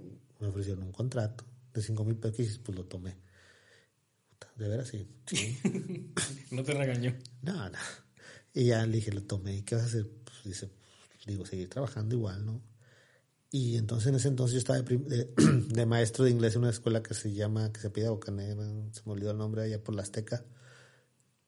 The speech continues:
Speaker 1: Y ya, y ya me tenía así medio fastidiado eso de estar dando clases. Y yo dije, "¿Sabes qué?". Le dije a Diana, "¿Sabes qué? Voy a renunciar a ser maestro".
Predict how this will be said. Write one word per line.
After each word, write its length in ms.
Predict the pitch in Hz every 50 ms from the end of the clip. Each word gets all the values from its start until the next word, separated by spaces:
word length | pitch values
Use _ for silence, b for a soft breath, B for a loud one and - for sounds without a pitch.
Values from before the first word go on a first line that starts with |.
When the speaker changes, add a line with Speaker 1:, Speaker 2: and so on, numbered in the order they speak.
| _ _ _ _
Speaker 1:
Y 120 | 113 104
ya, 440 | 101 - - - - - - - 131
y 100 | 139 120
ya 180 | 110 101 101 101
me 120 | 107 107
tenía 260 | 104 - 107 104 104 104
así 140 | 107 - 113
medio 180 | 110 110 104
fastidiado 640 | 107 - 107 - - 101 92 92 90 90 92 92 87
eso 220 | - - - 104
de 60 | 95 90
estar 200 | - - 98 95
dando 200 | 90 92 98 101
clases. 480 | - 113 107 101 110 113 101 95 - - - - _ -
Y 140 | 117 110 104
yo 300 | 92 78 71 78 82 90 95 - - _ _ B B B B B B B B B B B _ _
dije, 200 | - 104 95 92
"¿Sabes 280 | 90 104 104 110 104 -
qué?". 240 | - - 113 120 127
Le 100 | 117 101
dije 140 | - 107
a 80 | 101 98
Diana, 240 | 95 90 82 78 -
"¿Sabes 340 | - - 110 101 110 110 -
qué? 300 | - - 110 127 151 147 B B B B B B B B B - -
Voy 140 | 98 87 82
a 40 |
renunciar 400 | - 104 104 101 95 95 - 90
a 40 | -
ser 140 | - - 98
maestro". 400 | 95 78 76 - - - - -